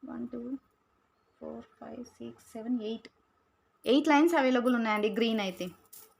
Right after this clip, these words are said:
గ్రీన్‌లో వచ్చేసి మోనాలిసా బీడ్స్‌లో గ్రీన్ కలర్‌లో ఎయిట్ లైన్స్ అవైలబుల్ ఉన్నాయండి. ఇది వాటర్ బ్లూ కలర్ అండి, వాటర్ బ్లూ కలరు, స్కై బ్లూ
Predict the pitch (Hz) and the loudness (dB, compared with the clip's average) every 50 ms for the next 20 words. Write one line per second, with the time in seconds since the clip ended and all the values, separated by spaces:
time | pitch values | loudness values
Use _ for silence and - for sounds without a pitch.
0 | _ _ _ _ _ _ - 240 254 269 294 320 330 339 311 294 254 - - 262 | _ _ _ _ _ _ -2 2 6 8 8 10 10 10 8 8 6 6 2 0
1 | 262 330 349 294 269 262 277 285 285 285 277 - 277 247 214 233 233 247 233 - | 2 4 4 6 6 8 8 8 6 6 4 4 2 2 2 2 0 0 -2 -2
2 | - 240 269 339 415 440 427 277 233 269 269 269 277 285 269 - 269 254 233 226 | 0 2 4 6 8 6 6 4 4 4 6 8 8 8 6 6 6 4 4 4
3 | 220 233 262 302 359 - - - 214 226 277 277 277 269 269 285 330 320 294 247 | 4 4 4 4 2 2 2 4 6 6 6 6 6 6 6 6 6 6 4 2
4 | 220 226 233 220 214 233 226 226 220 208 202 202 196 190 190 202 226 294 403 466 | 4 4 2 2 2 0 0 0 0 -2 -2 -2 -4 -4 -4 -2 -2 -2 -2 -4
5 | - _ _ _ _ _ _ _ _ _ _ _ _ _ - - _ - 262 247 | -8 _ _ _ _ _ _ _ _ _ _ _ _ _ -20 -18 _ -4 -2 0
6 | 294 254 262 254 262 262 269 262 240 285 277 269 269 240 226 214 208 202 185 185 | 2 6 6 6 6 6 4 4 6 4 4 4 4 2 2 2 2 2 0 -2
7 | 175 175 - - _ _ _ _ _ _ _ _ _ _ _ _ - 208 214 220 | -6 -8 -10 -14 _ _ _ _ _ _ _ _ _ _ _ _ -2 2 4 4
8 | 220 233 254 254 233 247 233 226 - 196 185 185 185 202 262 359 415 - - - | 4 4 2 2 2 0 0 0 -2 -2 -2 -2 -4 -4 -4 -6 -8 -10 -14 -20
9 | - _ _ _ _ - - - - - - - - - - - - - - - | -20 _ _ _ _ -20 -20 -10 -6 -6 -6 -6 -8 -16 -20 -20 -20 -20 -20 -20
10 | - - - - - - - - 247 226 240 226 247 247 | -20 -20 -20 -18 -16 -10 -2 2 2 4 4 4 2 2